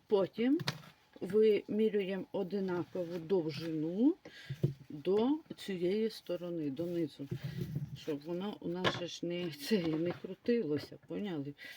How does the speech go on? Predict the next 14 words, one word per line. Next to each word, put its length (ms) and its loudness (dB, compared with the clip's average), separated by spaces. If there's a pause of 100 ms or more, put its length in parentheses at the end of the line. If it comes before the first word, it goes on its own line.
(340)
Ну, 160 2
не, 380 6 (600)
не 200 2
було 300 -2
так, 220 -4
що 120 -10
криво 360 -2
висить. 400 -14
Тобто 320 0 (400)
нам 180 0
потрібно, 600 2 (240)
значить, 560 -2 (720)
отут 460 -10
виміряємо, 720 -6